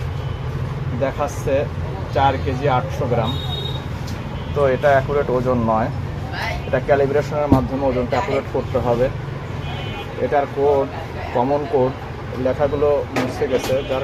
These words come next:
কারণে বোঝা যাচ্ছে না। তারপরেও আমরা বুঝতেছি এটা থ্রি সিক্স ফাইভ এইট, এখানে থ্রি সিক্স ফাইভ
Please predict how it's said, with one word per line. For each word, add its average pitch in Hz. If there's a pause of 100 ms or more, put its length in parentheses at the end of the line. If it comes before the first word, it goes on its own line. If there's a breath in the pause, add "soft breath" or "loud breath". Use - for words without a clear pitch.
কারণে 139
বোঝা 127
যাচ্ছে 127
না। 117
তারপরেও 139
আমরা 135
বুঝতেছি 131 (760)
এটা 120
থ্রি 147
সিক্স 135
ফাইভ 131
এইট, 131
এখানে 131
থ্রি 135 (840)
সিক্স 131 (600)
ফাইভ 123